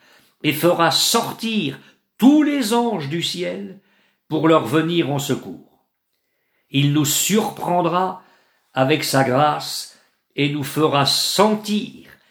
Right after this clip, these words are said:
comme si rien de semblable n'avait jamais été fait auparavant de cette manière. Il demande simplement de nous que nous l'invoquions. Il ne peut pas nous demander moins.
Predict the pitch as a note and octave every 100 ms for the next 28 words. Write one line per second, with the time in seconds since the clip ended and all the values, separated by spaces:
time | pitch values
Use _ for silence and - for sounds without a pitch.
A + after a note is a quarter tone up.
0 | _ _ _ _ F3 F3 D#3 - G#3+ A#2+
1 | C3 E3+ G#3 A3+ A#3 A3 G#3+ G#3+ G3+ G3+
2 | G3+ G3 E3+ E3+ D#3+ D#3+ - - G3 G3+
3 | G3+ F3+ F3 - - E3+ E3 C3+ C#3+ C#3
4 | C3 B2+ C#3 - - _ _ _ _ -
5 | C3+ C#3 C3+ G#2 F#2+ E2+ - - _ _
6 | _ _ _ _ _ _ _ _ - B2
7 | A#2+ D3 D3+ D#3 D#3 D3+ D#3+ - _ _
8 | _ _ - - - D3+ E3+ G3 G#3+ G#3+
9 | G#3+ G#3 G#3 A#3 B3 - _ _ _ _
10 | _ _ _ _ C#3+ E3 E3 D#3+ - -
11 | _ B2 B2 C3+ C3 D3 D#3+ B2+ C3+ -
12 | - G#2 - _ _ _ _ _ _ C#3+
13 | E3 F3 F3 E3+ E3 E3+ - F3+ F#3 F3+
14 | - C#3+ F3 C#3 E3+ F3 F3+ F#3+ F#3 G3+
15 | G#3+ -